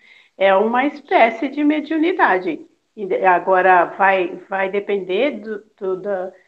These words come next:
se ela te direciona pra um caminho legal ou pra um caminho não legal, vai depender daquilo que você faz na sua vida diariamente. Então, a intuição, ela pode te levar tanto pro céu como pro, entre aspas, né?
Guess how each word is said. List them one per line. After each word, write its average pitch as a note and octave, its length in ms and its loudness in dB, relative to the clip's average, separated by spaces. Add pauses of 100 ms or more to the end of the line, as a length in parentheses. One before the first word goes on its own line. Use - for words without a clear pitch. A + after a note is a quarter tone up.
(260)
se G3+ 120 -2
ela F#3 400 4
te - 300 -12
direciona F#3+ 600 -2
pra G3+ 140 -10
um G3 40 -8
caminho F#3+ 420 -4
legal E3+ 480 0
ou E3+ 120 -4
pra - 120 -16
um F#3 80 -10
caminho F#3 400 -6
não F3 140 -6
legal, G3 540 -4 (320)
vai G3+ 140 0
depender G#3 480 0
daquilo A3 380 -2
que G#3 100 -14
você A3 280 -6
faz G3+ 300 -2
na G#3+ 100 -6
sua A3 220 2
vida G3 320 -4
diariamente. B3 840 -4 (460)
Então, F#3+ 340 0
a G3 80 4
intuição, G3+ 580 0
ela G#3 160 2
pode G3+ 300 0
te G3+ 80 -10
levar F#3+ 540 0
tanto G3 280 -2
pro F#3 180 -10
céu F#3+ 320 0
como B3 320 -2
pro, F4+ 480 -2 (120)
entre G#3 260 -4
aspas, E3+ 400 0
né? C#4 300 0